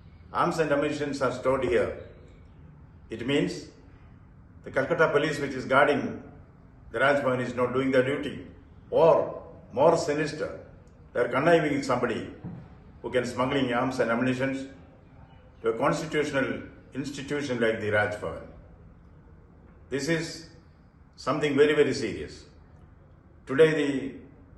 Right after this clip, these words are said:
media have come, they are still coming in, public are coming to see whether there is arms and ammunitions here.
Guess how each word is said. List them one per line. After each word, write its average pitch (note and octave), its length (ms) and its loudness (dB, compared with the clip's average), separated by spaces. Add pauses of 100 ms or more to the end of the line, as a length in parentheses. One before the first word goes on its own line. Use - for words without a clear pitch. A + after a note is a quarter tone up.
(180)
media C#3 420 4
have A#2+ 240 2
come, - 320 -2 (520)
they A#2 80 -2
are A#2 80 0
still D3 260 -4
coming C#3 280 2
in, - 360 -4 (360)
public D3 320 -2
are C3+ 160 4
coming C3+ 240 2
to - 80 -6
see - 480 -6 (400)
whether B2 240 2
there B2 180 4
is A2+ 100 -2
arms B2+ 220 0
and A#2 140 2
ammunitions A2 420 -4
here. F#2 300 -8